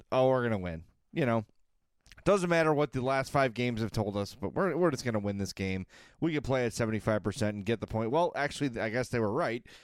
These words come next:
because they did play at seventy-five percent and they did get the win. But,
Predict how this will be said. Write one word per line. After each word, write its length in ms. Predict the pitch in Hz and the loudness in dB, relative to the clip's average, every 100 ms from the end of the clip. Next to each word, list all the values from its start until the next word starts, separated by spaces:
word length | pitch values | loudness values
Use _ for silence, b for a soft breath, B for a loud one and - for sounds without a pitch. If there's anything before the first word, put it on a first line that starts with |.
| B | B
because 240 | - 120 120 | -4 0 0
they 80 | 123 | 2
did 180 | 170 | 2
play 200 | 127 131 | 2 2
at 60 | 117 | 2
seventy-five 440 | 120 113 104 117 | 0 0 0 0
percent 340 | 110 107 110 127 | 0 -2 -2 -2
and 100 | 117 | -2
they 100 | 120 | 0
did 220 | 143 165 | 0 -2
get 140 | 123 | -2
the 80 | 104 | -4
win. 320 | 92 95 95 101 b b b b | -4 -4 -6 -10 b b b b
But, 220 | 151 143 | 4 4